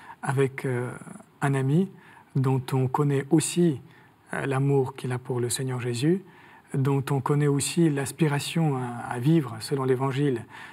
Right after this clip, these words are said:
et à, à rejoindre les saints dans le royaume de Dieu.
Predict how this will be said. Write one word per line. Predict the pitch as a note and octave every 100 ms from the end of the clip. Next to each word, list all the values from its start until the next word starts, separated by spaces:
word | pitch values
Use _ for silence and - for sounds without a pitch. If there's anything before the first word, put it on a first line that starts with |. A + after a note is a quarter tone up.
| - -
et | C#3+ C#3 C3 C3
à, | - B2 A#2+ A#2 A#2 A#2 C3 C3 B2+
à | A#2
rejoindre | B2 A#2+ D3 F#3+ D#3+ B2
les | B2
saints | - C3+
dans | A#2+ A#2
le | A2+
royaume | B2 A#2+ B2
de | A#2
Dieu. | A2+ E3 G3